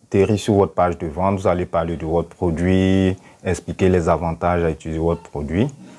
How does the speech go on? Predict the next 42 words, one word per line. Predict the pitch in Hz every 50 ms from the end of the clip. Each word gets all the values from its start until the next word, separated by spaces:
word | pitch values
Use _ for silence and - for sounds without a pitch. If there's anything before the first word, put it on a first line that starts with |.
| - - - - - - - _ -
Il | - 92 92
rentre | 95 113 139 143
dans | 127 110
ce | 98 -
qu'on | - 98 107
appelle | 95 87 - 104 104 104 -
un | 110 107 104
tunnel | - - 98 90 90 87 87
de | 80 82
vente. | 76 73 76 76 69 - - - - - -
Et | 101 98 95
dans | 90 90
votre | 87 98 98 98
tunnel | - 107 92 90 95 95 90
de | 87
vente, | 87 78 76 90 98 110 123 - - - _ _ _ _ _ _ - - -
à | 92 90
la | 90 90 87
fin, | - 113 107
il | 107
y | 98
a | 87
ce | 82 -
qu'on | - 101 95 90
appelle, | 85 82 - - 98 95 101 104 101 - _ _ _ _ -
euh, | 92 85 87 85 85 85 85 82 85 - -
une | 101 101 101 98
page, | 98 - - 98 98 98 98 98 101 98 - - _ _ _ _ _ _ _ _
un | - 95 101 104
bon | 90 82 104 98
de | 95 90
commande. | - - 87 85 82 80 76 71 64 - - - - _ _ _ _ - - 82 87
Et | 87 87
ce | 87 - 98
bon | 85 82 98 101
de | 95
commande | 90 - 85 85 90 90 90
va | 92 95
per-, | 92 - 90 87 85 85 - _ _ -
permettre | - 107 - 90 98 107 110 107 - -
à | - 85
votre | 85 95 101 101 - 90